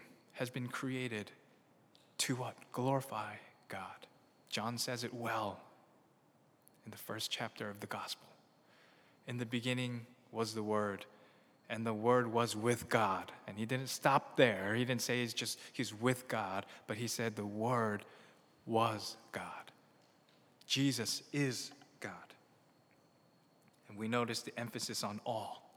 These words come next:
all things. All things. He is before all things. He has created all things.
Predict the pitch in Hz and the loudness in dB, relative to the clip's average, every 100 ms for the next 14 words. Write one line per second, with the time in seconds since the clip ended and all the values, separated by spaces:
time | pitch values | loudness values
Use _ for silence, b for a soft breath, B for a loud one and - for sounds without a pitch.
0 | - 123 123 120 - 110 - - - - | -6 -2 -2 -4 -10 -14 -14 -12 -10 -10
1 | - - _ _ _ _ _ _ - - | -18 -20 _ _ _ _ _ _ -20 -20
2 | _ - - 131 139 - 147 101 101 - | _ -12 -4 -4 -4 -4 -4 -4 -6 -10
3 | B B B B B B - - 147 151 | B B B B B B -8 2 4 4
4 | 139 131 - - - - - - - 139 | 2 2 0 -6 -20 -20 -20 -20 -8 -4
5 | 117 - 147 147 127 - - - 131 131 | -4 0 2 4 2 -2 -10 -4 0 2
6 | 123 117 - - 127 101 - - - 143 | 0 -4 -6 -4 -2 -2 -6 -8 -2 0
7 | 147 - - 143 147 143 123 - B B | 0 0 -2 0 2 2 0 -2 B B
8 | B - 160 165 160 143 - 170 151 113 | B 10 12 12 12 10 6 4 4 2
9 | 104 - | -2 -4